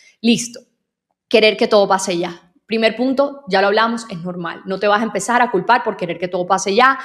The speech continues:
por querer tu sueño ya, porque es que estamos en una sociedad en la que ya sabes que vemos más los resultados y hay un, hay como un premio al resultado muy grande.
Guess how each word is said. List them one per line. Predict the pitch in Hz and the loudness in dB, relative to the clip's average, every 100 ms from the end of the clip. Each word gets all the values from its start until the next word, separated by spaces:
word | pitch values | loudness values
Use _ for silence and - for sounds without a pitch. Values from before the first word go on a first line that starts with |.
| - - - | -14 -10 0
por | 202 | 2
querer | 202 196 | 4 2
tu | 208 | 0
sueño | 233 226 226 | 0 0 0
ya, | 196 285 302 | 4 4 2
porque | 208 202 | -2 -4
es | |
que | - | -10
estamos | - 226 233 | -4 0 0
en | |
una | 202 214 | -2 -4
sociedad | 240 254 320 | -2 2 4
en | 233 | 2
la | 185 | 2
que | 185 | 0
ya | 180 185 | 0 2
sabes | 233 233 247 | 2 2 2
que | 202 | -2
vemos | 190 208 | -2 -2
más | 220 220 | 0 0
los | 196 | -2
resultados | 185 180 175 247 247 254 | -4 -6 0 4 4 4
y | |
hay | 190 | 2
un, | 202 208 | 0 -2
hay | 214 208 | -2 0
como | 247 | -2
un | 254 247 - | -2 -4 0
premio | 254 254 240 226 | 2 2 0 -2
al | |
resultado | 226 214 196 180 190 180 185 | -2 -4 -4 0 2 2 0
muy | 220 214 | -4 0
grande. | 214 202 180 185 | 0 0 -4 -12